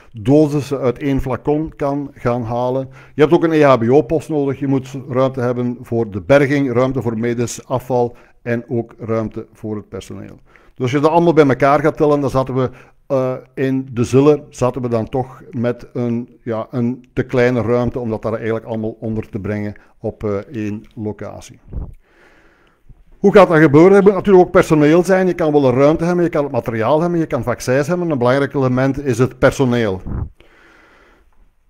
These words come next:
Het doel is van met twee shiften te werken, dus met een vroege en een late, zeven dagen op zeven.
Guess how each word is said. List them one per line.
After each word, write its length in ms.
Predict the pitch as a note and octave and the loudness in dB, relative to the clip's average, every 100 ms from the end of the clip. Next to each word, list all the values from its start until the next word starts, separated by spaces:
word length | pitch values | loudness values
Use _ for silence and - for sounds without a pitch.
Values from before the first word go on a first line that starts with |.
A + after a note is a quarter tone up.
| _ - | _ 0
Het 240 | C#3+ A#2+ | 2 4
doel 300 | C#3+ G#3 A3+ | 4 4 4
is 220 | G3+ G3 | 4 2
van 200 | - F#3 | 4 0
met 140 | D#3 C#3 | 2 2
twee 180 | F3 F#3 | 4 4
shiften 360 | F#3+ F#3+ - | 4 0 0
te 80 | D3+ | -2
werken, 280 | D3+ D#3+ F3 | 0 0 -2
dus 120 | E3 | -4
met 140 | D#3 | -2
een 80 | C3+ | -4
vroege 280 | C#3 F#3+ F3 | 0 -2 0
en 140 | D3+ | -2
een 100 | C3 | -2
late, 360 | A#2 C3 F#3 F#3 | -2 -2 -2 -2
zeven 340 | B2+ D#3 D#3 | 0 2 2
dagen 580 | D3 C#3 C3 C#3 C3 C3 | 0 0 0 -2 -4 -6
op 180 | - B2 | -8 -10
zeven. 600 | - - G#2 F#2+ G2 G#2 | -8 -6 -4 -6 -10 -18